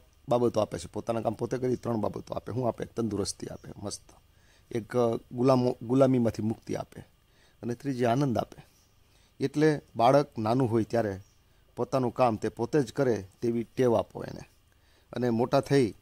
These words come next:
આ નાનપણની ટેવને કાયમ સંભાળે તેવો સંકલ્પ રાખો. જંગલનો સૌથી મોટો વિકરાળ શિકારી સિંહ પણ એકવાર સર્કસનો સિંહ થઈને શિકાર કર્યા વિનાનું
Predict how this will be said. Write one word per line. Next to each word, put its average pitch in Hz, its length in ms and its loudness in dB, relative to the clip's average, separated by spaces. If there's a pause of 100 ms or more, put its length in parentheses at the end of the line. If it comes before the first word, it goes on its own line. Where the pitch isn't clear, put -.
(380)
આ 131 120 2
નાનપણની 131 540 0
ટેવને 127 600 0
કાયમ 123 300 2
સંભાળે 117 540 4 (640)
તેવો 127 340 0 (120)
સંકલ્પ 135 500 0
રાખો. - 360 -14 (920)
જંગલનો 147 540 6
સૌથી 143 300 0
મોટો 127 540 0 (460)
વિકરાળ 139 460 6
શિકારી 120 480 2
સિંહ 110 300 2 (600)
પણ 139 220 2 (160)
એકવાર 143 340 2 (600)
સર્કસનો 143 540 0
સિંહ 147 280 2
થઈને 151 480 4 (600)
શિકાર 165 380 4
કર્યા 143 260 4
વિનાનું 127 580 6